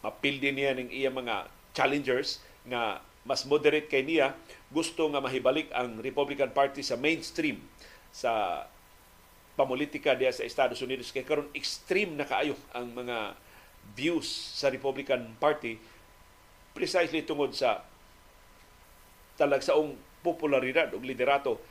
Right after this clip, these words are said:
ni Donald Trump. Yes, Donald Trump gisigihan og bira sa mga extremist sa Republican Party nga pa-, pasubraan pa, mo na daghan kayong nahabalaka nga mobalik ang pasismo diha sa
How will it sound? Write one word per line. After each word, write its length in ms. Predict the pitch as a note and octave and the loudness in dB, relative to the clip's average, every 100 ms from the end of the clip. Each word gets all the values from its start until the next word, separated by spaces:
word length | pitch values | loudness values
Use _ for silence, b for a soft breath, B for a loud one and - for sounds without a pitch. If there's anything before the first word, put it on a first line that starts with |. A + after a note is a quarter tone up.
| B - | B -10
ni 240 | B2+ B2 - - | -6 -6 -6 -2
Donald 400 | C#3 B2+ G#2+ E3 | 0 0 -4 -4
Trump. 160 | D3 - B2+ | -6 -8 -6
Yes, 160 | C#3+ | -6
Donald 340 | - F#3 G#3+ G3 | 0 2 2 2
Trump 160 | F#3+ F3+ | 0 0
gisigihan 560 | D3+ E3 D#3+ F#3 F#3+ D#3 | -2 -2 2 6 6 4
og 80 | |
bira 240 | C#3 D3 F3+ - B B | 2 2 2 -4 B B
sa 160 | - D3+ | -4 -2
mga 160 | D#3 | 0
extremist 560 | C3+ C3 - F3 E3+ - | 0 -2 -2 -2 -2 -2
sa 80 | D3 | -2
Republican 480 | C#3+ D#3 D#3 D#3+ | -2 -4 0 -2
Party 320 | D3 E3 E3 D#3 | 2 0 0 -4
nga 120 | D3+ - - | -4 -8 -2
pa-, 240 | - - - - | -2 -2 -10 -6
pasubraan 560 | B2 C3+ A2+ D#3 E3+ E3 | -4 -2 2 4 2 2
pa, 160 | C3+ B2+ B B | 0 0 B B
mo 80 | C#3+ | -8
na 80 | D3 | -2
daghan 320 | D#3+ E3 D#3+ | -2 -2 -6
kayong 400 | C#3 D3+ C#3+ A#2+ - - | -4 -4 -4 -10 -16 -20
nahabalaka 640 | - B2+ C3 B2+ C#3+ D3+ D3+ C#3 | -8 -4 0 4 4 4 0 0
nga 80 | |
mobalik 480 | C3 A2+ C#3+ C#3+ D#3 | -2 0 4 4 2
ang 160 | - B2+ | -6 -4
pasismo 480 | A#2+ - - - F#2 B B B B | -4 -2 -4 -4 -8 B B B B
diha 240 | B2+ C3 F#2+ | 0 2 2
sa 400 | C3+ A2+ G2+ | 2 2 2